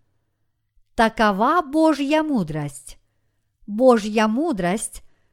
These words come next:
намного выше человеческой мудрости. Библия говорит, что даже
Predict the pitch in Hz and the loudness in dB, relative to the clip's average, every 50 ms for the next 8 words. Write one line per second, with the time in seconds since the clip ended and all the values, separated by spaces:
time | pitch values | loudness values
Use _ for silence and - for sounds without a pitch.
0 | _ - 214 226 262 269 262 262 269 262 254 226 247 247 233 214 220 294 349 381 | _ -12 -6 -2 -2 -2 0 2 2 2 4 4 4 2 2 2 -2 -2 -2 -2
1 | 370 - - 349 339 339 320 - _ _ _ _ _ - - - 359 370 392 370 | -4 -2 0 0 0 0 0 -4 _ _ _ _ _ -16 -6 -4 0 2 2 2
2 | 262 220 180 165 - 196 185 - - 247 269 277 254 233 196 160 151 156 156 156 | 2 0 -4 -4 -4 -8 -8 -6 -4 -2 -2 -2 -2 -4 -4 -6 -6 -6 -8 -8
3 | - - - 156 147 143 143 - _ _ _ _ _ _ _ _ _ _ _ _ | -10 -12 -12 -10 -10 -10 -12 -14 _ _ _ _ _ _ _ _ _ _ _ _
4 | _ _ - 190 185 196 240 247 240 202 226 226 233 226 226 214 214 233 240 262 | _ _ -16 -12 -4 -2 0 0 0 0 0 0 2 2 2 0 -2 -2 -2 -2
5 | 277 269 247 170 143 - - - _ _ _ _ _ _ _ _ - - - - | -2 -2 -4 -6 -8 -10 -16 -20 _ _ _ _ _ _ _ _ -20 -20 -12 -2
6 | - 269 277 226 233 277 269 269 262 220 240 254 254 247 247 247 240 | 0 0 2 2 2 2 4 2 2 0 0 0 2 4 4 2 0